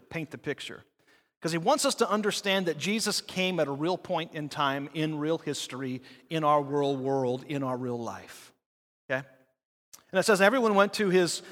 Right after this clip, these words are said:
own town to register. So Joseph also went up from the town of Nazareth in Galilee to Judea, to Bethlehem, the town of David, because he belonged to the house and line of David.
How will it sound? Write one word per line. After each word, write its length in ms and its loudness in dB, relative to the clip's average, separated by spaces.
own 300 4
town 420 2
to 140 -4
register. 520 -2
So 200 -2
Joseph 540 0
also 360 2
went 300 -2
up 180 0
from 220 -8
the 80 -8
town 320 -4
of 100 -12
Nazareth 800 -10
in 140 -6
Galilee 520 -2
to 120 -12
Judea, 560 -10
to 100 -2
Bethlehem, 580 4
the 80 -2
town 300 2
of 120 -2
David, 380 0
because 300 -2
he 100 -8
belonged 480 -2
to 80 -2
the 120 -2
house 500 -6
and 140 -6
line 220 -6
of 100 -14
David. 400 -12